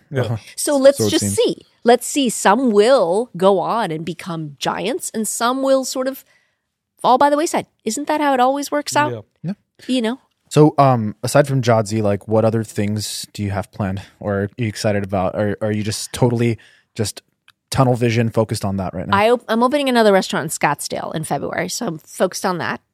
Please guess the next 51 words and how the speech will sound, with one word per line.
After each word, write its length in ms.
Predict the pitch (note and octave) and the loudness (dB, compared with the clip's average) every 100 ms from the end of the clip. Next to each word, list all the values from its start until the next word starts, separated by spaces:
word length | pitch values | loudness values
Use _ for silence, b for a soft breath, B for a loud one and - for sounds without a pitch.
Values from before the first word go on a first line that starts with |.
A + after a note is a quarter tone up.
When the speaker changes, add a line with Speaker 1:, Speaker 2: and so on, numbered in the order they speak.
| _ | _
Speaker 2:
What's 220 | C3 B2+ - | -6 -2 0
the 60 | |
Speaker 3:
Uh, 120 | E3 | 2
Speaker 2:
thing 120 | B3 B3+ | 2 0
with 80 | |
Speaker 3:
it's 60 | - | 0
been 80 | G#3 | 2
a 60 | - | 4
long 260 | F3 F#3 | 4 4
Speaker 2:
Scottsdale? 100 | - | 2
Speaker 3:
time 220 | A3+ - F#3 | 2 -2 -2
Speaker 2:
It's, 100 | G#3 | -2
Speaker 3:
coming. 260 | D#3+ E3 | 2 0
Speaker 2:
it's 60 | G3+ | 0
on, 60 | - | -6
it's 120 | B2+ | -6
on 140 | B2 D#3+ | -2 -2
its 120 | C#3+ | 0
way. 420 | C#3 C#3+ C3+ A2+ | 2 2 2 0
Speaker 3:
<sighs> 80 | G#2 | -6
Scottsdale's 760 | - A3 A#3+ - F#3+ C#3 - | -6 0 0 -2 -6 -6 -8
huge. 720 | - - - - F3+ E3 A3+ - | -14 -14 -14 -10 -10 -10 -12 -4
Talk 140 | G#3 | -2
Speaker 2:
Yeah. 60 | G3+ | 0
Speaker 3:
about 160 | F#3 | 0
another 300 | E3 E3+ E3+ | 0 -4 -4
city 300 | D#3+ - E3+ | -6 -6 -6
that's 240 | D3+ - - | -6 -8 -6
really 180 | E3 D#3 | -6 -6
grown 680 | D3+ D#3+ D3+ D3+ C#3+ A3+ _ | -8 -6 -6 -6 -10 -14 _
Speaker 2:
Yeah. 60 | F3 | -8
Speaker 3:
exponentially 720 | A2 D#3+ F#3 F3+ F#3+ F3+ D#3+ | -2 0 0 0 -2 -4 -4
since 220 | - - | -8 -12
covid. 380 | - - - - | -8 -8 -8 -8
Speaker 2:
Mm-hmm. 200 | A2+ A2 | -6 -4
Speaker 3:
People 300 | F3 G3 D#3+ | -4 -4 -6
have 100 | D3+ | -6
just 220 | - - | -10 -12
flocked 540 | - F#3 F#3 - - - | -12 -4 -2 -2 -4 -12
there. 240 | D#3+ C3+ | -10 -10
Speaker 1:
Yeah. 80 | A2+ G2+ b b - | -12 -16 b b -4
Speaker 3:
Um, 160 | F3 D#3 | -4 -4
and 120 | E3+ | -6
they 100 | A#3 | -4
have 140 | F4+ - | -4 -4
some 260 | D3 D3+ E3 | -8 -8 -6
really 340 | A3+ G#3 D3+ | -2 -2 -2
high-end 540 | D#3 - A3 D#3 - | -8 -8 -6 -6 -6
restaurants. 640 | D3 F3 - A#2 G#2 - - | -4 -4 -4 -8 -10 -14 -16
Speaker 1:
Yeah. 40 | - | -4
Speaker 3:
Like, 80 | G3 | -4